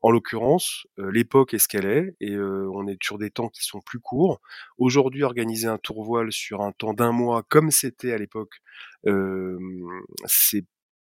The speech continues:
très difficile pour plein de raisons, budgétaires, euh, de temporalité de saison, de... donc c'est, c'est compliqué. Donc, euh, dans le cahier des charges que la Fédé et, et la Classe Figaro nous ont, euh, assigné, c'était de faire un tour sur quinze jours.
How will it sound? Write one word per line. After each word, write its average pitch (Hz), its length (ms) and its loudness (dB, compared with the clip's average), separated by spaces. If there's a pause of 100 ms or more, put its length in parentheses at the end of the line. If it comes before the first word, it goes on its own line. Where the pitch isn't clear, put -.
(540)
très 151 180 12
difficile 123 580 -6 (360)
pour - 120 -10
plein 135 160 4
de 117 60 2
raisons, 107 420 -6
budgétaires, 107 880 -4
euh, 92 240 -8 (300)
de 104 80 -8
temporalité 107 760 -4
de 101 60 -4
saison, 107 600 -2
de... 98 240 -10 (200)
donc 110 140 -6
c'est, 120 200 0
c'est - 120 0
compliqué. 143 520 -4 (340)
Donc, 117 260 -2
euh, 110 280 -2
dans 139 100 8
le 143 60 8
cahier 143 180 2
des 127 100 2
charges 135 300 0
que - 80 -10
la 110 100 -4
Fédé 113 680 -4
et, 107 200 -4
et 110 60 -2
la 107 100 0
Classe 113 240 -4
Figaro 113 320 -6
nous 110 240 -10
ont, 107 240 -6
euh, 95 220 -6
assigné, 113 440 2
c'était 107 300 -6
de 95 100 -16
faire 107 220 0
un 107 80 0
tour - 180 -10
sur - 220 -12
quinze 113 220 0
jours. 120 360 -4